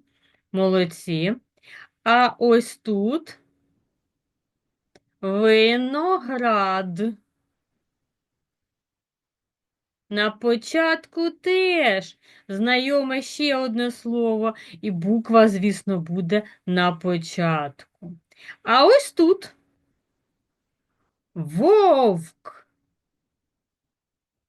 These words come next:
І ще раз вовк.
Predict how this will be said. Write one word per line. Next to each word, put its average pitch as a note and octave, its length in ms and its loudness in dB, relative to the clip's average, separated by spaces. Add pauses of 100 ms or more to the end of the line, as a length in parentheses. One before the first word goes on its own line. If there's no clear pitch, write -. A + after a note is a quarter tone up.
(920)
І F3+ 60 -16
ще D#4 240 -4
раз G3+ 260 -4
вовк. B3 1080 0